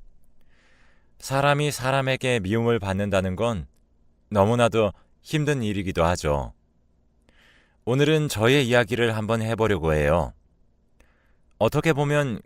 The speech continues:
그 시절에는 많은 분이 겪었던 이야기이기도 하네요. 유별났던 시어머니에 대해서 기억에 또렷하게 남아있는 이야기를 해보려고 합니다.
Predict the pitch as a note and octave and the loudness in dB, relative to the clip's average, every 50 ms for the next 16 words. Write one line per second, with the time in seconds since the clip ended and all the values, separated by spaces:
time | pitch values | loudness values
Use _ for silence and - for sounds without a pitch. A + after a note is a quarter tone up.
0 | - - - C3+ C3 - - - D3 C#3 C3 A#2+ A#2 C3 C#3+ A#2+ E2 D2 - _ | -14 -6 -4 -4 -4 -4 -2 0 2 2 2 2 -2 -2 -4 -4 -6 -8 -10 _
1 | _ _ _ _ - D2+ F2 A2+ B2+ C#3+ C#3+ C3+ - C3+ C3 C#3 C3 - A#2 G#2 | _ _ _ _ -2 2 2 4 4 2 0 0 -2 -2 -2 -2 -2 -2 -4 -2
2 | - A#2 G#2+ - A2+ G#2+ G#2 F2+ D2+ D#2+ F#2 F#2+ G2+ - - G2+ F#2+ D2 D#2+ F2 | 0 -2 -2 0 0 -2 -2 0 0 2 2 2 2 0 -4 -8 -8 -6 -6 -2
3 | E2 D#2+ D#2 E2 E2+ E2+ D#2+ D2 C#2 C#2 C#2+ A#1+ A1 - _ _ _ _ _ _ | 0 2 2 2 0 -2 -2 -2 -2 -4 -6 -8 -10 -16 _ _ _ _ _ _
4 | _ _ _ _ _ _ _ _ _ _ _ _ _ _ _ _ _ _ _ _ | _ _ _ _ _ _ _ _ _ _ _ _ _ _ _ _ _ _ _ _
5 | _ _ - G#2+ A2 G#2 B2+ B2 B2 B2+ B2 B2 - B2+ B2+ B2+ - - C3+ B2+ | _ _ -2 -2 2 4 4 4 4 4 0 2 2 0 0 0 0 2 2 2
6 | B2 B2 B2 A#2+ A#2+ A#2 A#2 G#2+ A2 G#2+ G#2 G2 - A#2 A2 G#2+ F#2+ - - - | 2 2 0 0 0 0 0 0 0 0 0 0 0 0 0 0 0 -2 -10 -20
7 | - - - - - A#2 A2+ A2+ - B2+ B2 - C3+ C3+ C#3+ D#3 D3 - C#3 C#3+ | -20 -20 -12 -4 0 2 2 2 2 0 -2 -2 -2 0 0 0 0 0 -4 -4
8 | A#2 C#3 C3 A2+ G2+ G2 G2+ G#2 G2+ G2+ G2+ G#2+ G#2+ G#2 F#2+ E2 D#2 F2 F2+ F2+ | -2 -2 0 0 0 2 2 0 -2 -2 -4 -4 -4 -4 -4 -2 0 0 0 0
9 | - G2 F2 F2+ F2 E2 E2+ E2 E2 D#2+ D2+ D2 - - D#2 D2 C#2 C#2+ C#2 D#2+ | 0 -4 -4 -4 -2 -2 -4 -2 -4 -2 -4 -4 -2 -2 -2 -2 -2 -2 0 0
10 | D2+ C#2 B1 - | 0 0 -2 -6